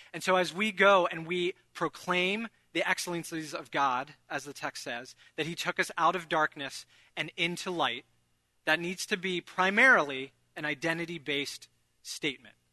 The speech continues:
It needs to be based out of our identity and not necessarily out of the things that we do, although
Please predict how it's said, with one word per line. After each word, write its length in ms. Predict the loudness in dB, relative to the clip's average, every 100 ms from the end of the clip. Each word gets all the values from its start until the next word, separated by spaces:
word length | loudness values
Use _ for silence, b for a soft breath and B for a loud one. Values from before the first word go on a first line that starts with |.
| _ _ _ _ _ _ _ _ _
It 80 | -10
needs 240 | -8 -8 -6
to 40 |
be 100 | -6
based 340 | 0 -2 0
out 100 | -2
of 100 | 0
our 120 | 0 0
identity 440 | 0 -4 -4 -6
and 120 | -2
not 200 | 2 2
necessarily 600 | 0 -10 -10 -6 -6 -4
out 140 | -2 -4
of 100 | -6
the 80 | -16
things 300 | -14 -12 -12
that 160 | -12
we 100 | -12
do, 300 | -8 -8 -8 -12 _ _ _
although 380 | -16 -10 -8 -8